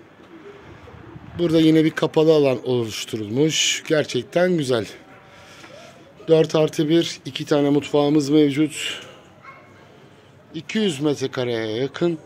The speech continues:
Plevne mahallemiz, köşe konum. Evet değerli takipçilerimiz,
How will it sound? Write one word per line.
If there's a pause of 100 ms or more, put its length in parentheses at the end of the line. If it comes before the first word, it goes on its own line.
(2000)
Plevne (680)
mahallemiz,
köşe
konum. (4000)
Evet
değerli
takipçilerimiz,